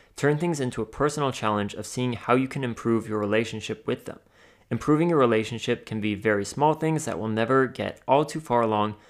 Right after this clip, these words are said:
or they can be big things over the course of time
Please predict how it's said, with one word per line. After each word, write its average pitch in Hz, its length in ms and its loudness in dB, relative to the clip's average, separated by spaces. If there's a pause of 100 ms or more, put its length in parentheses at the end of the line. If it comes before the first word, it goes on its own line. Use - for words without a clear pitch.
(200)
or 156 360 6
they 123 160 0
can 127 140 -8
be 117 80 0
big 143 260 -2
things 117 320 -2
over 120 200 0
the 131 120 2
course 113 300 -2
of 123 100 -8
time 98 320 -2